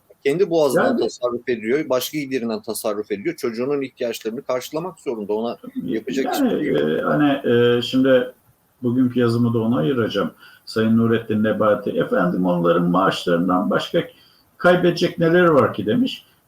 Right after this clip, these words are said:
Speaker 2: Çocuğuna çikolata alamayan bir babanın ızdırabını anlayamayacak kadar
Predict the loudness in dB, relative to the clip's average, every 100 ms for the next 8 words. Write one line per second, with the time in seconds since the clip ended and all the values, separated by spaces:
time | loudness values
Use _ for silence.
0 | _ -2 0 2 2 2 0 -2 2 2
1 | 4 4 6 4 4 2 2 2 0 0
2 | 0 0 2 2 4 2 2 4 6 4
3 | 4 4 2 -4 -8 -6 0 0 0